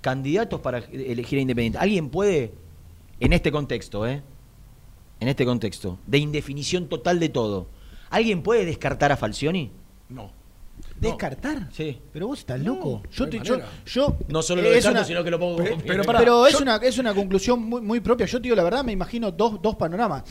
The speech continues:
Speaker 3: Porque Falcioni, Falcioni es este que vos tenés acá que decís, "Che, Julio, mirá, de-, después vemos cómo fi-,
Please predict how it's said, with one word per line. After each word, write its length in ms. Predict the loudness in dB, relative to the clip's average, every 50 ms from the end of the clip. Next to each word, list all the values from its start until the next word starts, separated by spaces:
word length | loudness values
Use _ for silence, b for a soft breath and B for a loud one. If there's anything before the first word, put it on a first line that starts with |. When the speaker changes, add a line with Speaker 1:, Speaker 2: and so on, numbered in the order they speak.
| B B
Speaker 3:
Porque 180 | -12 -10 -10 -6
Falcioni, 420 | -4 -6 -4 -4 -6 -6 -6 -8 -10 B B B B
Falcioni 520 | -10 -8 -8 -6 -6 -6 -4 -4 -6 -6 B B B B
es 160 | -8 -8 -4 -4
este 200 | -4 -6 -6 -6
que 80 | -4 -2
vos 140 | -4 -2
tenés 220 | -2 -2 -4 -2 -2
acá 180 | -2 -2 -2 -2
que 120 | -2 -2
decís, 180 | -2 -2 -4 -4 -6 B B B -12
"Che, 120 | -12 -10
Julio, 580 | -8 -6 -2 0 2 2 2 2 0 -2 -4 -8 -10 -14
mirá, 360 | -12 -6 -4 -2 -2 -2 -4 -8
de-, 120 | -12 -12
después 280 | -12 -6 -2 -2 -2 -2
vemos 120 | -4 -8
cómo 200 | -8 -10 -10 -12
fi-, 100 | -12 -16